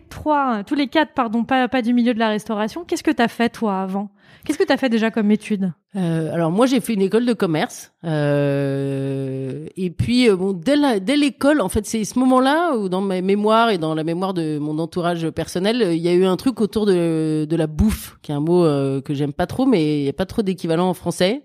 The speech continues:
Speaker 2: Euh, c'est pas que l'alimentation, c'est aussi, euh, cuisiner, et cetera. Et donc, euh, en sortant de l'école, j'ai, j'ai travaillé chez Fauchon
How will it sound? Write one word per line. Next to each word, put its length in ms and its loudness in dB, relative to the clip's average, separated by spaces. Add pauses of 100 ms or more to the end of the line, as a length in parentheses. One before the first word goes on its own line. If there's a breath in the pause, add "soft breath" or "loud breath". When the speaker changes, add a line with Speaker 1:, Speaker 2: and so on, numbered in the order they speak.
Speaker 2:
Euh, 340 -2
c'est 160 -6
pas 160 0
que 140 2
l'alimentation, 760 2
c'est 140 -6
aussi, 420 -2
euh, 160 2
cuisiner, 580 0
et 60 0
cetera. 320 -4 (420 loud breath)
Et 40 2
donc, 240 2
euh, 720 6
en 140 2
sortant 300 -2
de 40 0
l'école, 280 2
j'ai, 240 2
j'ai 120 0
travaillé 300 0
chez 140 -2
Fauchon 400 -4